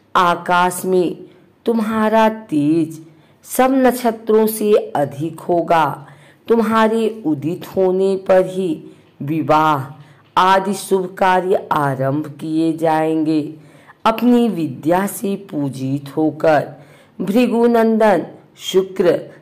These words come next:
दैत्यों के गुरु पद पर नियुक्त हुए। जिन अंगीरा ऋषि ने उनके साथ उपेक्षापूर्ण व्यवहार किया था, उन्हीं के पौत्र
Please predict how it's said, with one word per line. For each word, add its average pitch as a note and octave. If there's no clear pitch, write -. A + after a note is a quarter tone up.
दैत्यों F#3
के B3+
गुरु D#3+
पद F#3
पर F3+
नियुक्त D3
हुए। E3
जिन D4+
अंगीरा A#3
ऋषि A3+
ने A3
उनके A#3
साथ G#3
उपेक्षापूर्ण A3+
व्यवहार D#3+
किया F3+
था, E3+
उन्हीं A3
के B3+
पौत्र G3